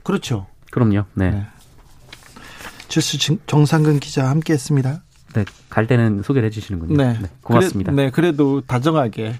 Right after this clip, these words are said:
Speaker 1: 네. 폭행, 네.
Speaker 2: 아는 사이라 좋습니다.
Speaker 1: 네,
Speaker 2: 네.
Speaker 1: 알겠습니다. 나는 폭행 그런 건 안-,
Speaker 2: 아, 네, 그러면
Speaker 1: 전혀
Speaker 2: 안 되죠.
Speaker 1: 관계가 없습니다.
Speaker 2: 네.
Speaker 1: 네.
Speaker 2: 고맙습니다.
Speaker 1: 김건희님, 민주당 정신 차려야 합니다. 어, 김건희님,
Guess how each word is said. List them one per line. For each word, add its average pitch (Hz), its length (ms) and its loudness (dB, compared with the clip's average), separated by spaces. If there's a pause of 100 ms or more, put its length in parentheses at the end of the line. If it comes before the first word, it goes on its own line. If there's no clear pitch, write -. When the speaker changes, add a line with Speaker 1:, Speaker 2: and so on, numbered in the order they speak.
(100)
Speaker 1:
네. 123 140 -6 (680)
폭행, - 460 -2 (840)
네. 107 260 0
Speaker 2:
아는 123 220 6
사이라 117 200 2
좋습니다. 85 480 -10
Speaker 1:
네, 139 60 4
Speaker 2:
네. 131 180 2
Speaker 1:
알겠습니다. 123 520 0 (320)
나는 208 220 2
폭행 202 280 0
그런 160 200 0
건 131 120 -4
안-, - 120 -10 (400)
Speaker 2:
아, 110 120 2
네, 92 200 0
그러면 127 120 0
Speaker 1:
전혀 139 100 6
Speaker 2:
안 - 80 2
되죠. 98 140 0
Speaker 1:
관계가 120 240 0
없습니다. - 400 -10
Speaker 2:
네. 123 160 -10
Speaker 1:
네. - 80 -14 (380)
Speaker 2:
고맙습니다. 127 400 2 (100)
Speaker 1:
김건희님, 208 840 6 (240)
민주당 208 480 4
정신 220 400 4
차려야 220 240 6
합니다. 196 260 4
어, 202 220 2
김건희님, 175 840 0